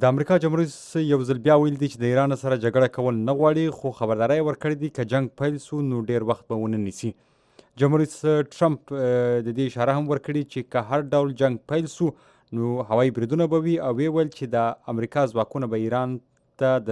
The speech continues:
ځمکني جنګ دپاره وانستوي. جمهور رئیس ټرمپ د فاکس بزنس ټلویزیون سره په مرکه کې دا خبرې کړې دي. جمهور رئیس ټرمپ دا خبرې په داسې حال کې کړې دي چې د ایران جمهور رئیس حسن روحاني د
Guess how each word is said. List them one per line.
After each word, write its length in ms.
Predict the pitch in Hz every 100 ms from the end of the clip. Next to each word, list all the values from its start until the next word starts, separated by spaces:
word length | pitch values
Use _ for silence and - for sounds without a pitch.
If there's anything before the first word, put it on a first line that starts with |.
| 98
ځمکني 360 | 104 107 135 139 113
جنګ 80 | 104
دپاره 220 | 104 107 107 101
وانستوي. 480 | 107 - 107 110 - _ _ _ _ _ _ _ 113
جمهور 200 | 127 139 147
رئیس 120 | - -
ټرمپ 220 | 156 113 113
د 40 | 117
فاکس 280 | 139 135 - - 117
بزنس 280 | 131 127 127 -
ټلویزیون 320 | 117 113 127
سره 200 | - 123 123 117
په 60 | 113 104
مرکه 240 | 104 104
کې 120 | 123 98
دا 60 | 95
خبرې 240 | 104 98 104
کړې 160 | 110 104
دي. 80 | 110 98 _ _ _ _
جمهور 180 | 131 135
رئیس 100 | 131 -
ټرمپ 140 | 143 131
دا 80 | 131
خبرې 480 | - - 135 131 135 131
په 40 | 131
داسې 160 | 120 131
حال 100 | 127
کې 140 | 123 117
کړې 140 | 135 131
دي 60 | 127
چې 60 | 113
د 20 | 117
ایران 240 | 135 127 120
جمهور 180 | 117 123
رئیس 120 | 113 -
حسن 200 | 107 120 113
روحاني 340 | 101 113 156 - _ _ _
د 20 | 113